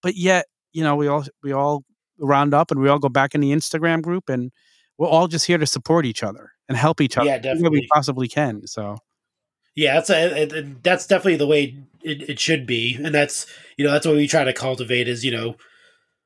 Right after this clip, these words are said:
Speaker 2: support as much as you can. Like, like I said, I'm not, you know, with, with this show anyway, like, I reach out to people that aren't a part of the Power Foundation just to, you know, bring 'em on and you know, get their stories and stuff like that. And, you know, if, how they got into wrestling. That's why, like, one of the main things is if you're a wrestling fan,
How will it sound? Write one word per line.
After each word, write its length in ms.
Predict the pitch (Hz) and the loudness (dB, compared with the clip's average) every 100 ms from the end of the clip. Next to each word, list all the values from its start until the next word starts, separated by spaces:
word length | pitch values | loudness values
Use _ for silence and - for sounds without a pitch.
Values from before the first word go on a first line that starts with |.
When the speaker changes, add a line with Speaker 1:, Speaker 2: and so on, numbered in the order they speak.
| - | -8
Speaker 2:
support 420 | - - 190 180 | -6 2 4 4
as 80 | 160 | 2
much 160 | 175 | 0
as 100 | 165 | -2
you 80 | 156 | -6
can. 260 | 160 160 156 | -2 0 0
Like, 200 | 139 139 | 0 2
like 160 | 151 | 2
I 20 | 156 | 2
said, 160 | 160 | 2
I'm 80 | 151 | 2
not, 280 | 165 165 - _ _ _ | 4 2 0 _ _ _
you 60 | 131 | -6
know, 140 | 131 | 0
with, 140 | 151 151 156 | 0 -2 -4
with 140 | 151 | -2
this 140 | 160 | 0
show 240 | - 170 147 | 2 2 2
anyway, 340 | 139 139 131 | 0 2 2
like, 260 | 131 127 127 147 | 2 -2 -6 -4
I 100 | 143 | -2
reach 280 | 160 160 | -2 0
out 140 | 160 156 | 0 2
to 120 | 160 | -2
people 260 | - 143 147 | -2 -2 0
that 160 | 135 | 2
aren't 180 | 135 156 | 2 2
a 60 | 147 | 0
part 240 | - 123 | 0 -2
of 100 | 117 | -2
the 100 | 110 | -8
Power 260 | 113 127 117 | -4 -4 -2
Foundation 540 | 135 120 117 117 135 | -4 -4 -4 -4 -4
just 140 | 127 - | -4 -4
to, 120 | 127 | -4
you 140 | 123 123 | -4 -6
know, 60 | |
bring 240 | 117 139 131 | -4 -4 -2
'em 80 | 127 | -2
on 240 | 127 135 | -2 -2
and 240 | 123 113 - _ _ | -4 -6 -18 _ _
you 80 | 139 | -2
know, 80 | 131 | -2
get 160 | 131 139 | 0 -2
their 120 | 131 | -2
stories 420 | - 135 135 131 | -2 -4 -2 -4
and 120 | 131 | -6
stuff 220 | 120 139 | -4 -2
like 140 | 139 131 | -2 -2
that. 200 | 135 135 | -2 -2
And, 220 | 120 117 _ _ _ | -6 -16 _ _ _
you 100 | 139 | -4
know, 240 | 123 110 104 _ _ _ _ _ | -2 -4 -10 _ _ _ _ _
if, 300 | 143 139 135 123 | -4 -2 -4 -6
how 160 | 117 156 | 0 2
they 120 | 143 | 4
got 160 | 139 143 | 4 2
into 180 | 135 123 | 0 -2
wrestling. 480 | 143 - 143 139 127 | -2 0 0 0 0
That's 180 | 127 | 0
why, 80 | 147 | 2
like, 160 | 131 127 | 0 0
one 100 | 139 | -2
of 60 | |
the 80 | 131 | -2
main 240 | 127 131 135 | 0 -2 0
things 340 | 139 143 127 | 0 -2 -4
is 220 | 123 113 | -6 -4
if 220 | 139 127 | -6 -4
you're 140 | 131 131 | -2 0
a 40 | |
wrestling 360 | 135 143 156 120 | 0 0 -2 -4
fan, 340 | - 120 117 | -4 -4 -4